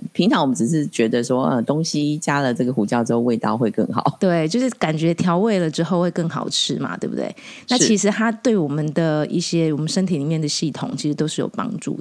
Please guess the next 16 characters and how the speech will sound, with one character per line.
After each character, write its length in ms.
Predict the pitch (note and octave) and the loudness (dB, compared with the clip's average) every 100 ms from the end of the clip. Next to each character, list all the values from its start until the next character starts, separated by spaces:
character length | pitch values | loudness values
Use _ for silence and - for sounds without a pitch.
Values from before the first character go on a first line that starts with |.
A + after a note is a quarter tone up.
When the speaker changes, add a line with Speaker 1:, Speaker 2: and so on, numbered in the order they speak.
| - | -8
Speaker 2:
的。 100 | - - _ | -10 -12 _
Speaker 1:
而 80 | F#3+ | 0
且 100 | D#3+ | 0
它 60 | E3 | 0
在 220 | F3 E3 | -2 0
我 60 | |
们 80 | B2 | 0
生 180 | - D3 | 0 0
活 100 | B2+ | 0
中 200 | G#2+ B2+ | 2 0
无 100 | A2+ | 0
所 180 | - G2 | 0 -2
不 140 | F#2+ | -2
在， 260 | F#2 - - C#3+ - | -4 -2 -4 -8 -8
就 120 | - | -4
像 260 | - C3+ | 0 0